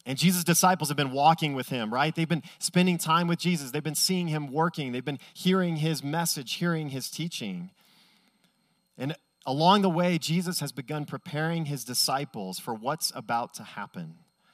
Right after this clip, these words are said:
He has to leave them. He has to go to the cross. He has to die. But his disciples, understandably, are struggling to wrap their minds around this reality. In Matthew chapter sixteen, we even see Peter rebuke Jesus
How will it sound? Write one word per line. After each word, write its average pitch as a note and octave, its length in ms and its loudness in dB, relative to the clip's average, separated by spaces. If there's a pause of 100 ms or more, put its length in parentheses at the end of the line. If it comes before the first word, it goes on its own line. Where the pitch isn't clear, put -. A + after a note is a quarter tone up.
(840)
He C3+ 140 -6
has C#3+ 220 2
to C#3 100 -2
leave A#2 300 -4
them. E2+ 280 -8 (1040)
He E3 120 2
has D#3 220 6
to D#3+ 80 -2
go C#3+ 100 0
to C3+ 80 0
the B2+ 60 -4
cross. C3+ 600 2
He C#3 140 -4
has C#3 320 0
to A#2+ 340 -6 (140)
die. G2+ 400 -2 (1700)
But B2 80 -8
his D#3 160 4
disciples, D#3+ 640 2
understandably, D#3+ 840 0
are A#2+ 80 0
struggling C#3 640 -2
to A#2+ 120 -6
wrap C3 320 0
their C#3 140 0
minds B2 480 -2
around A#2 400 -4
this A2 260 -2
reality. G#2+ 640 -6 (840)
In B2 120 -4
Matthew D3+ 300 2
chapter D3 300 0
sixteen, C#3+ 480 -2
we B2+ 100 0
even C#3 160 -2
see C3+ 180 -2
Peter C#3+ 300 -2
rebuke A#2 640 -2
Jesus F#2+ 760 -8